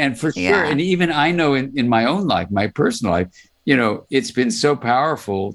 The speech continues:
Speaker 1: to, you know, work with family issues going on, or even, even as you get older and you face illnesses, or like in your family, like all of our families, so
Speaker 2: Mm-hmm.
Speaker 1: we're facing tough
Speaker 2: Yeah.
Speaker 1: times, to be able to have a place of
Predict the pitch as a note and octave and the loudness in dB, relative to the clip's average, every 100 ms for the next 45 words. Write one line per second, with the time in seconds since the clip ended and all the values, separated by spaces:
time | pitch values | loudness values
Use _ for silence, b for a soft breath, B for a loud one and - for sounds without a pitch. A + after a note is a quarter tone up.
0 | - G#2+ G#2 G2+ G#2 B B B B _ | -4 0 0 0 -2 B B B B _
1 | _ - C3+ G2+ F#2 - G2 G#2 - F2+ | _ -2 0 0 -4 -2 0 0 0 -4
2 | - C3+ D3+ D3 C#3+ - C#3 C3 C3+ C3 | 0 2 2 2 0 -2 -4 0 0 2
3 | B2+ B2+ B2+ A#2+ A#2+ A2 B2+ C#3+ E3+ C#3 | 0 0 2 0 0 0 2 2 0 -2
4 | - b _ - D3+ D3 C3 A2+ A2+ G2 | -8 b _ 0 2 2 2 2 2 2
5 | G2+ A#2+ D#3+ A#2+ F#2 F2+ F2+ F#2 F2+ - | 2 2 0 0 0 0 0 0 0 -4
6 | - - C3+ D3+ F#2+ F2 D#2 F2 F#2 F2 | -6 0 2 2 0 -2 0 2 2 0
7 | G2 G#2 C#3 - A2+ F#2+ F#2 F#2 - B2+ | 0 -2 -2 -2 0 2 2 0 0 0
8 | E3+ D3+ F2 - E2+ - E3+ E3+ G#2+ A#2 | 0 0 -2 0 -2 2 2 4 2 0
9 | A2 C3+ B2 B2+ A2+ A#2+ - C#3+ C#3 G3+ | 0 0 2 -2 0 -2 0 0 2 2
10 | A3+ - b b b b b b b - | -2 -6 b b b b b b b -8
11 | B2+ C3+ C3 C3+ A2+ A2+ E3 D#3+ - - | 0 0 2 0 0 0 0 0 -6 -4
12 | C3+ D3 C#3 - - C3 A#2 A2 | 0 0 0 -6 -8 -2 0 0